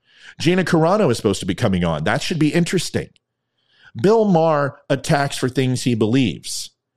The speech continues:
And that's the way it works. And what's interesting is that you feel I'm your enemy and that we fundamentally disagree. And you come on my show and you stack against me. Is that okay?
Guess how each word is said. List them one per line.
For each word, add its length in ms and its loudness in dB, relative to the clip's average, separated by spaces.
And 100 0
that's 240 0
the 100 2
way 160 4
it 120 0
works. 320 0
And 140 0
what's 180 0
interesting 480 -2
is 200 -2
that 140 0
you 180 0
feel 360 0
I'm 300 0
your 480 0
enemy 520 -2
and 120 2
that 160 0
we 400 2
fundamentally 840 0
disagree. 760 -2
And 160 0
you 120 2
come 200 0
on 140 0
my 220 0
show 360 -2
and 80 0
you 80 0
stack 360 -2
against 400 -2
me. 180 0
Is 120 -2
that 180 -2
okay? 480 -2